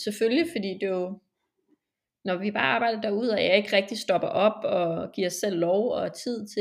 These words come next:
at lige sådan kigge efter og se, hvad, hvordan er det egentlig, tingene kører, og fordi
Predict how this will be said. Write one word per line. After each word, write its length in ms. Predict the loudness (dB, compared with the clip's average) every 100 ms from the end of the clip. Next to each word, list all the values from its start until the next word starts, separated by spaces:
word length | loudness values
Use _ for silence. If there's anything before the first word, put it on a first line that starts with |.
| -2
at 200 | 0 -2
lige 200 | -4 -4
sådan 360 | -6 -8 -8 -12 _ _ _ -6
kigge 180 | -4
efter 320 | -2 -4 -4 -6
og 80 |
se, 220 | -4 -6 -4
hvad, 200 | -4 -4 -6
hvordan 280 | -6 -4
er 80 | -4
det 100 | -4
egentlig, 220 | -6 -10
tingene 280 | -10 -10 -10
kører, 480 | -8 -6 -4 -2 -2
og 220 | -2 -6 -8 -18 _ _ _ _ _ -8
fordi 220 | -4 -4